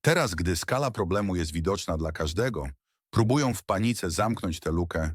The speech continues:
w systemie mobilizacji. Jednak jest już za późno na proste rozwiązania. Jednocześnie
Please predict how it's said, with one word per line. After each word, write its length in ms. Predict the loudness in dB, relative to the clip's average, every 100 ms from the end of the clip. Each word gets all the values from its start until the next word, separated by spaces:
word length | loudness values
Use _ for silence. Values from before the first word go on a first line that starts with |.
| -6
w 40 | -2
systemie 420 | -2 0 0 0
mobilizacji. 760 | 0 0 0 0 -2 -4 -10 -16 _ _ _ _ -2
Jednak 380 | 0 2 0 0
jest 200 | -2 0
już 160 | -2 0
za 140 | -2
późno 380 | 0 -2 0 -2
na 100 | -2
proste 300 | -4 -4 -4
rozwiązania. 600 | -4 -2 -2 -4 -6 -10 _ _ _ _ _ _
Jednocześnie 760 | 2 4 2 0 -2 0 -2